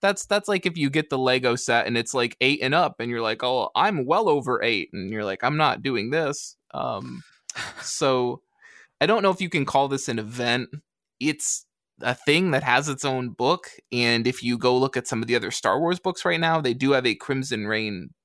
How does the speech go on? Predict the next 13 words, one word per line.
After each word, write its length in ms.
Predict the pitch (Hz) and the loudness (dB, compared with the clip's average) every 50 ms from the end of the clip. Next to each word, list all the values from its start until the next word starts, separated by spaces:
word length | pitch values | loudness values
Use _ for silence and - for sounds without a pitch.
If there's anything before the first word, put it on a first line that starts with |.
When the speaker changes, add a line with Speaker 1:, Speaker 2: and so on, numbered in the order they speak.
| _ _ _ _ - - - | _ _ _ _ -12 -4 0
Speaker 1:
banner, 600 | 117 123 123 127 151 180 190 208 202 196 190 _ _ _ _ _ _ _ _ _ _ _ _ _ _ - | 2 4 4 4 4 4 2 2 0 0 -4 _ _ _ _ _ _ _ _ _ _ _ _ _ _ -16
but 240 | - 160 160 131 131 | -6 -2 0 2 4
I 100 | 135 139 | 4 4
don't 220 | 147 160 160 131 - 123 127 131 | 4 2 2 0 -2 -6 -4 -2
really 280 | 139 139 135 127 127 | 0 0 0 0 -2
think, 420 | 123 - - 127 117 113 113 - - - _ _ _ _ _ _ _ _ _ _ _ _ - | -4 -4 -2 -2 -2 -2 -2 -6 -12 -20 _ _ _ _ _ _ _ _ _ _ _ _ -4
um, 680 | 117 117 110 110 110 110 104 104 98 87 80 95 92 - _ _ _ _ _ - - - - - _ _ _ - | -2 -2 -2 -2 -2 -2 -4 -6 -8 -10 -12 -14 -16 -18 _ _ _ _ _ -20 -20 -20 -20 -20 _ _ _ -4
uh, 160 | 127 120 110 | -2 0 0
Danny 280 | 120 135 151 156 165 165 | 0 2 2 2 2 0
says, 240 | - 180 151 - | 0 -2 -2 -2
"Make 240 | 139 123 131 139 131 | 0 0 0 0 0
Jackson 460 | - 151 131 123 - - - 143 123 | 2 2 2 2 2 -2 -6 -6 -6
canon." 460 | - - - 123 120 120 117 107 117 | -6 -4 -2 -2 0 0 -2 -4 -6